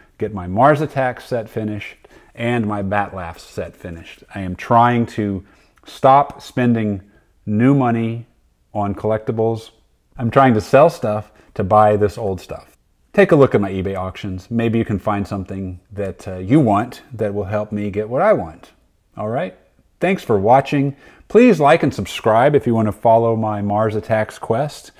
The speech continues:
And I'm thinking I'm gonna finish by next year. I hope so. I'm off to a good start, so that's thirteen cards out of fifty-five in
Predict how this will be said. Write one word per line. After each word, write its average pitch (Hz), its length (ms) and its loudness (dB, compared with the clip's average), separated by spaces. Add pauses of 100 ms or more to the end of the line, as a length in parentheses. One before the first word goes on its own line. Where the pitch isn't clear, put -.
(360)
And 107 360 -6
I'm 123 100 -6
thinking 196 220 -2
I'm 110 120 0
gonna 95 140 -4
finish 104 420 -8
by 90 140 -10
next 90 300 -16
year. 87 300 -14 (120)
I 95 80 -14
hope 107 220 -6
so. 95 100 -8
I'm 98 140 -4
off 127 200 0
to 98 80 -4
a 92 40 -2
good 90 220 -4
start, 104 380 0
so 98 100 -10
that's 98 420 -8 (1080)
thirteen 131 420 4
cards 107 320 0
out 98 100 -4
of 95 80 -10
fifty-five 98 680 -8
in 95 500 -10